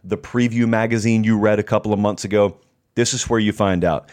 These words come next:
And I wanna start at Alabama. I'm gonna shift it over to Georgia in just a second. I think you guys can do the math and realize why these are very important. But, uh, quarterback position, really, uh, a pretty legit battle at both outposts. So let's start at Alabama.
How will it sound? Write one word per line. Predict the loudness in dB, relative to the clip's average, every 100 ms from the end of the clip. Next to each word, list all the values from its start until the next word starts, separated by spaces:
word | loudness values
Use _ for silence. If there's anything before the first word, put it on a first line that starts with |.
| -16
And | -6
I | -4
wanna | -4
start | -2 0 0
at | 0
Alabama. | 0 0 -2 -2 -4
I'm | -4
gonna | -6
shift | -4 -4 -2
it | 0
over | 0
to | -2
Georgia | 0 0 0 -2
in | -2
just | -2 -2
a | -4
second. | -2 -2 -2 -4
I | -4
think | -4 -6
you | -4
guys | 0 0 -2
can | -6
do | -4 -4
the | -2
math | -2 -4 -4
and | -6
realize | -2 0 2 0 -2
why | -2 -2
these | -2 -4
are | -2
very | -2 -2
important. | -4 -2 0 -2 -4 -16 -20 -20
But, | -2 0 0 -6 _ _ _
uh, | -12 -10
quarterback | -4 0 2 2 0
position, | -2 -2 -2 -2
really, | -2 0 2 2 0 -2
uh, | 0 0 0 -4
a | -8 _ _ _
pretty | -2 0 0 -2 -4
legit | -2 0 0 0 0
battle | 0 0 0
at | -2 0
both | 0 2
outposts. | 0 0 -2 -6 -4 -4
So |
let's | -6 -4
start | -2 0
at | 0
Alabama. | 0 0 -2 -2 -4